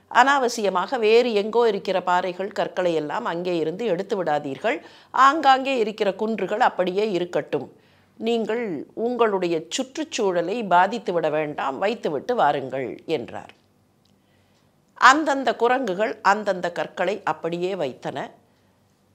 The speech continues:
ராமபிரானுடைய அந்த ஆணையில் கோவர்தனம்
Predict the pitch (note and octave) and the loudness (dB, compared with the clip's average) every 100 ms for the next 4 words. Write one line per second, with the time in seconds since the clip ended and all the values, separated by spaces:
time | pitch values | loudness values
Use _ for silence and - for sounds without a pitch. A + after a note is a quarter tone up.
0 | _ _ _ F3 G3 A#3 D#4+ F4 D4+ B3 | _ _ _ 6 8 8 4 0 2 4
1 | A3+ G#3 F#3+ F3+ - E3 G#3 A#3+ A3 - | 4 2 0 0 2 2 2 2 2 2
2 | - E3 G#3 A#3+ A3+ E3 G3+ A#3+ D#3+ - | 4 2 2 0 -2 -2 -4 -4 -6 -8
3 | C#3 F#3+ A3+ A#3 G3 E3 F3 G3+ | -6 -2 0 0 -2 -4 -4 -6